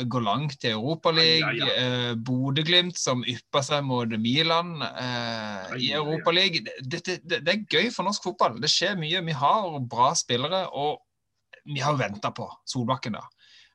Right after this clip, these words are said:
Speaker 1: Han har vært ønsket som landslagstrener i mange år, og, eh, jeg håper jo han klarer å videreføre det som han har, har klart så godt, spesielt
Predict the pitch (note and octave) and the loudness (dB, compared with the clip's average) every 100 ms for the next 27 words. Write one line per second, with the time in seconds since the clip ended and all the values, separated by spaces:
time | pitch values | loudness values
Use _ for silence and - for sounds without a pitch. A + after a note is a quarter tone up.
0 | _ - B2 C#3 C#3+ C3+ C3+ A2 A#2 - | _ -4 0 2 4 4 2 0 -2 0
1 | C3+ B2+ A#2+ B2+ C3+ - B2 B2 B2 B2 | 0 0 0 -2 -6 -4 -2 0 -2 -4
2 | B2 - B2 B2+ B2+ A#2 B2 B2+ C3 B2+ | -8 -4 0 2 2 2 0 0 -2 -4
3 | - D3+ D#3+ - - - - A2 G#2 A2 | -4 0 2 0 -6 -10 -4 -2 -4 -6
4 | A#2 - - - - - _ - A#2 A2+ | -10 -18 -20 -20 -20 -20 _ -8 -6 -4
5 | A2 G#2 G2+ G2+ G#2 G#2 - - B2+ A#2+ | -6 -6 -8 -8 -10 -12 -10 -6 -6 -6
6 | C#3+ C#3 C#3+ D#3 F#3+ D#3+ D3 D3 - B2 | -4 0 0 0 2 2 2 0 -2 0
7 | C#3+ D#3 D3+ D3+ F3 E3 D#3+ D3 C#3+ D3+ | 0 0 -4 -2 -4 -4 -4 0 -2 -2
8 | D3+ C3+ C3+ B2+ B2 C3+ - C3+ C#3 C#3+ | -4 -2 0 -2 -4 -6 -4 -4 -4 -4
9 | C3 C3 - - B2 B2+ C3 C3+ - | -4 -4 -6 -4 -2 0 -2 -4 -16